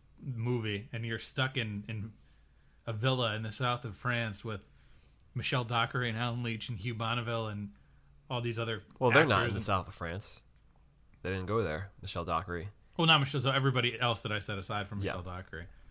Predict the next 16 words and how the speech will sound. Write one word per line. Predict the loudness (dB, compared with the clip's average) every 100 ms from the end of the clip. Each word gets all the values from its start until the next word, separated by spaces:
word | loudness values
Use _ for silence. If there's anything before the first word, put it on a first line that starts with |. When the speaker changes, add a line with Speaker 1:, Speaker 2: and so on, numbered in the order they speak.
| -20 -20 -2
Speaker 1:
That | 0 2
must | 0
be | -2
pretty, | -2 -2 -2
it | -2
must | -2 0
be | 0
like | 0
a | 0
little | -2
family. | -2 -4 -2 -4 -10 -14 -20 -20 -20 -20 -20 -20 -20 -20 -14
Speaker 2:
Yeah, | -4 -2
it |
must | -2 -2
be |
nice. | -2 -2 -2 -2